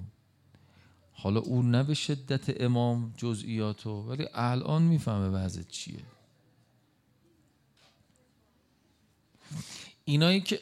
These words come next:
علم دارن حق ش-، به اندازهٔ علمشون،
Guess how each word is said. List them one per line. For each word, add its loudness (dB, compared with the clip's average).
علم 4
دارن 4
حق 2
ش-، -2
به 0
اندازهٔ 2
علمشون، 6